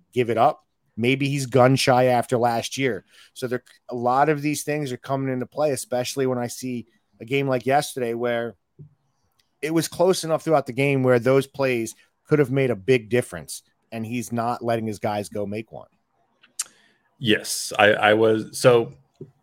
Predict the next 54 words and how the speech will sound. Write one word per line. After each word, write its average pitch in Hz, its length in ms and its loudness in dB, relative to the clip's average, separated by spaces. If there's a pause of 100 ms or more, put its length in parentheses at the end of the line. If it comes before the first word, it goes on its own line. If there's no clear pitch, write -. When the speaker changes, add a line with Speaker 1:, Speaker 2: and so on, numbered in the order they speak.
(320)
Speaker 2:
yeah, 139 200 6
I 101 60 6
mean, 104 100 2
some, 113 240 -2
some 135 280 0
criticism 104 680 -2
that 98 140 0
I 95 120 0
will 98 120 -4
definitely 98 400 -4
throw 95 160 -2
on 92 80 -10
Dak, 98 260 -8
and 98 160 -6
I 98 100 0
was 101 280 -8 (500)
I 110 80 2
was 107 120 0
very 135 400 0
optimistic 110 760 -4
coming 110 280 -6
into 107 80 -4
this 104 240 -8
year. 101 340 0
You 101 80 -6
know, 95 160 -8
he's 98 200 -14
thirty 107 280 -2
years 104 260 -4
old. 101 440 -2
A - 20 -14
cou-, 101 300 -4
a 95 100 -10
couple 110 380 -4
other 107 160 0
veteran 101 360 -2
quarterbacks 101 600 -4
at 98 160 -6
thirty 107 220 -2
years 101 240 -4
old 101 260 -2
started 104 320 -2
to - 120 -10
make, 101 280 -8 (640)
you 113 100 0
know, 95 100 -2
show 127 220 0
a - 20 2
lot 117 200 2
more 113 160 -2
maturity, 113 800 -4
a 104 60 -2
lot 104 220 0
of 107 180 -6